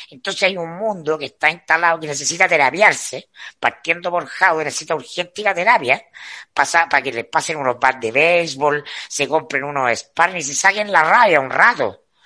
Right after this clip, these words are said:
Porque están instalados en una rabia sin sentido político. Todo el mundo tiene derecho a estar enojado, todo el mundo tiene derecho a estar frustrado. Ah, yo, yo soy el primero que reivindica las emociones humanas, pero a la hora de actuar en política, ¿no? Existe una cuestión que se llama racionalidad política.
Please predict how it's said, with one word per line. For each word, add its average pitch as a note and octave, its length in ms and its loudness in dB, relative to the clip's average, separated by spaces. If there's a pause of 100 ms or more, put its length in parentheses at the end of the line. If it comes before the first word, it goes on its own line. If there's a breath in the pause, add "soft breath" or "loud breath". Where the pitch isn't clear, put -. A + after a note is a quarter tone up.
(260 soft breath)
Porque C#3+ 220 -4
están A#2+ 300 0
instalados B2+ 500 2
en C3+ 60 -8
una C#3 140 0
rabia A2+ 260 0
sin A3 220 -8
sentido F#3+ 440 -8
político. B2+ 540 -8 (600 loud breath)
Todo F3 260 4
el D3 100 2
mundo D3 340 -6
tiene B2+ 180 -2
derecho B2 260 -4
a - 40 -20
estar C3+ 180 -2
enojado, A#2+ 600 -2
todo C#3 120 -2
el C#3 80 -2
mundo C#3+ 180 -6
tiene C3+ 160 -4
derecho C3 220 -4
a - 20 -20
estar C#3+ 200 -2
frustrado. C3 680 0 (380 loud breath)
Ah, D#3+ 280 2
yo, C#3 200 -4
yo C3+ 140 -6
soy D3+ 220 -2
el B2+ 120 -6
primero D#3 300 -2
que D3+ 120 -2
reivindica C#3+ 480 -2
las C#3 140 4
emociones B2+ 500 -2
humanas, E3+ 380 -2 (420 loud breath)
pero D#3+ 220 6
a B2 40 8
la A#2 200 6
hora D#3+ 180 6
de F3+ 80 4
actuar D3+ 300 0
en C#3+ 180 -4
política, A#2+ 720 -4 (360 loud breath)
¿no? B2+ 200 -4
Existe - 340 -8
una D#3 80 2
cuestión C3 220 -8
que D#3 80 -12
se B2 60 -8
llama C#3 160 0
racionalidad A#2+ 720 0
política. D#3+ 440 -6